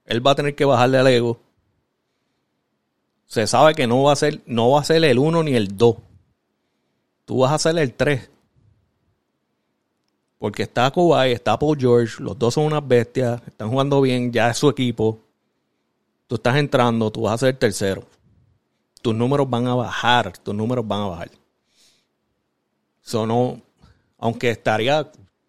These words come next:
estaría tremendo ver, ver esos cuatro jugando juntos. Kawhi, Paul George, Westbrook y James Harden jugando juntos.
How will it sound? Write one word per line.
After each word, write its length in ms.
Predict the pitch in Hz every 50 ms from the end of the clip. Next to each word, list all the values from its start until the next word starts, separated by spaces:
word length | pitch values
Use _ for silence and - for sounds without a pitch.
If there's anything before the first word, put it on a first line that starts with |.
| _ _ _ _ _ _ _ _ _ _ _ _ _ _ _ _ _ _ _ _ _ _
estaría 300 | _ - 113 113 117 127
tremendo 460 | 151 156 151 139 135 143 135 127 120
ver, 280 | 117 110 113 123 120 -
ver 220 | 104 107 110 120
esos 220 | 127 120 - 127 -
cuatro 320 | - 123 120 127 131 120
jugando 320 | 120 113 110 120 123 120 104
juntos. 380 | 113 110 107 - - 82 80 - _ _ _ _ _ _ _ _ _ _ _ _ _ _ _ _ _ _ _ _ _ _ _ _ _ _ _ _ _ _ _ _ _ _ _ _ _ -
Kawhi, 440 | - 98 98 101 104 110 110 110 107
Paul 220 | - 113 110 107
George, 420 | 104 110 110 110 110 110 104 - -
Westbrook 680 | - 107 107 104 - - - 101 107 101 - _ - _ - _ _ _ _ _ _ _ _ _ _ _ _ _ _ _ _ _ _
y 120 | - 92 87
James 280 | 101 107 107 104 -
Harden 280 | - 107 110 110 107 98
jugando 320 | 98 101 98 98 101 104
juntos. 380 | 104 104 98 - 98 101 92